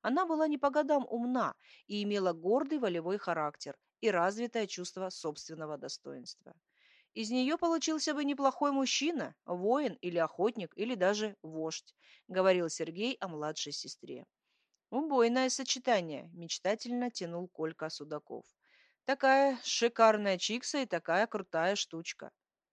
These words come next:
«Губу заверни», отвечал Наум. «Об нее ты зубы обломаешь». «Зелен виноград, Нюша», подевал его Николай. «Или я тебе прикус поправлю»,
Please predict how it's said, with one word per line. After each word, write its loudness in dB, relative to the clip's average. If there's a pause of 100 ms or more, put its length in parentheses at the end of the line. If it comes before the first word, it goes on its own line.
(220)
«Губу 0
заверни», 4 (140)
отвечал -4
Наум. -8 (480)
«Об 4
нее 0
ты -4
зубы 2
обломаешь». -2 (560)
«Зелен 2
виноград, 4
Нюша», -6 (240)
подевал 0
его -2
Николай. -4 (680)
«Или -2
я 4
тебе -2
прикус -2
поправлю», -6